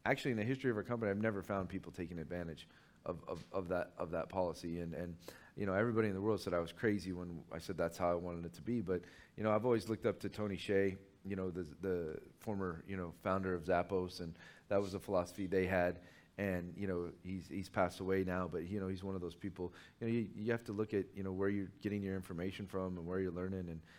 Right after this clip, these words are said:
you know, I walked into their company and they had an incredible culture. And I said,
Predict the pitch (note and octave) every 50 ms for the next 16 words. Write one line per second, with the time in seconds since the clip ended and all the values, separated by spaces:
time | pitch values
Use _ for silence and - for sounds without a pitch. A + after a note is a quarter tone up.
0 | - - - - F#2+ G2 G2+ G2+ F#2+ G2+ G#2+ G#2+ G#2 - G#2+ G#2 G2+ F#2+ G2 F#2+
1 | F#2+ - - G2 G2 F#2+ A2 G#2+ G#2+ G#2 F#2 F2 F2+ F2+ G2 G2 F#2 F2 E2+ E2
2 | - - - F#2+ G2 G#2+ F#2+ F#2 F#2+ F2+ - - F#2+ G2+ - - A2 A2 G#2 F#2
3 | E2+ E2+ E2+ - - E2+